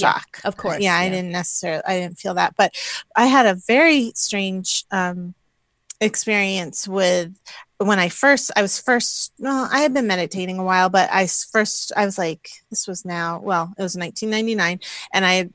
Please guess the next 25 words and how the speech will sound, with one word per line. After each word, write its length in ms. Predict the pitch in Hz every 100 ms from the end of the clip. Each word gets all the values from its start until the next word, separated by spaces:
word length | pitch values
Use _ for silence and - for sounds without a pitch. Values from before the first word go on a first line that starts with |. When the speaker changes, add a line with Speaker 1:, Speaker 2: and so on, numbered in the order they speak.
| 202
Speaker 1:
just 260 | - 196
started, 360 | - 208 196 185
like, 300 | - 95 -
talking 420 | - 185 180 190
to 60 | 175
guides, 680 | 170 156 156 214 233 - -
Speaker 2:
Mm-hmm. 280 | 196 196 190 220 - - -
Speaker 1:
um, 540 | 202 190 180 170 185
just 340 | - 220 - - _ _ _ _ _ 180
ge-, 60 | - -
experiencing 920 | 190 - 202 185 185 175 - 175 175
it, 180 | 165 -
like, 240 | 175 175 - - - - - _ -
I 80 | 202
guess 200 | 262 -
it 100 | -
was 180 | 180
kind 260 | - 175 165
of 80 | 160
channeling 600 | - 180 170 160 160 156
at 100 | 160
that 220 | 143 -
point. 260 | - 170 160
I 100 | 160
was 220 | 170 165